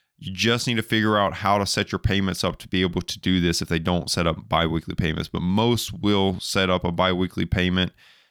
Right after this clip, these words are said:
Um, just look into it. Some mortgage companies will charge you for this. So do not pay extra money to, for this. Just, it's not worth it for that, okay? So if it costs you to do this, don't do it.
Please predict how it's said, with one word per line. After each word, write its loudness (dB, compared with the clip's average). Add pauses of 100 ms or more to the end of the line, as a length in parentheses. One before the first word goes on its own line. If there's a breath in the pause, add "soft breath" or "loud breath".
(100 soft breath)
Um, 2 (420)
just -2
look 0
into 0
it. -4 (460)
Some 2 (280)
mortgage 2
companies -2
will 0
charge 0
you 2
for 0
this. -2 (380 soft breath)
So -6
do 2
not -2
pay 2 (440)
extra -2
money 0 (480)
to, -6
for 2
this. -2 (180)
Just, -4
it's -4
not 2
worth 2
it -6
for -2
that, 2 (220)
okay? 0 (280)
So -8
if -2
it -8
costs 0
you 0
to 0
do 2
this, -2
don't -2
do 2
it. -6